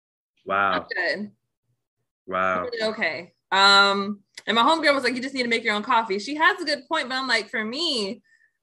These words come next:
Speaker 2: I don't, and it might sound crazy, I don't wanna have coffee in the house 'cause I feel like I'll drink it more, and I don't want to drink it more.
Speaker 1: Mm-hmm.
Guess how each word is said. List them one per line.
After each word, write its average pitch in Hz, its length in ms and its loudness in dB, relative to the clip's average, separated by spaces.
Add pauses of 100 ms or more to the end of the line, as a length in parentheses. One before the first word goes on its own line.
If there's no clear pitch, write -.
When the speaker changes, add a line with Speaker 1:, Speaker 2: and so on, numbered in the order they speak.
(100)
Speaker 2:
I 240 140 6
don't, 285 280 0 (1400)
and 233 100 0
it 247 60 0
might 247 160 0
sound 220 240 -4
crazy, 254 420 -2
I 226 120 4
don't 294 100 0
wanna 262 160 -2
have 220 120 0
coffee 240 260 -2
in 202 60 -6
the 220 40 -8
house 233 220 0
'cause - 20 -4
I 214 80 -4
feel 220 120 -8
like 196 100 -4
I'll 175 140 -2
drink 202 260 -6
it 240 100 -10
more, 285 200 0
and 196 100 0
I 202 80 2
don't 208 240 -2
want 202 180 -4
to 185 100 -14
drink 160 220 -4
it - 100 -14
more. 123 300 -12 (580)
Speaker 1:
Mm-hmm. 113 440 -2